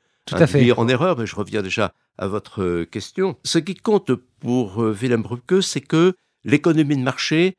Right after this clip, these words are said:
Speaker 2: soit solidement ancrée dans la société, qu'elle ne soit pas un facteur de perturbation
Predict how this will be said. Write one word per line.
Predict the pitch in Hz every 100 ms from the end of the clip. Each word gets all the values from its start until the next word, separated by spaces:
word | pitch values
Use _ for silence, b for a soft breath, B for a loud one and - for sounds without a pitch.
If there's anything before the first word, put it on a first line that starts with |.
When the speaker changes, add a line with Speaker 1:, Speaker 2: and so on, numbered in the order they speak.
| _ -
Speaker 2:
soit | - - 139 160
solidement | 165 - 160 139 127 156 165 _
ancrée | 208 208 - - 175 196 -
dans | 104 120
la | 123
société, | - 131 - 110 98 87 B _
qu'elle | 123
ne | 135
soit | - 147
pas | 127
un |
facteur | - 135 151 170
de |
perturbation | 185 208 - 220 160 147 - 127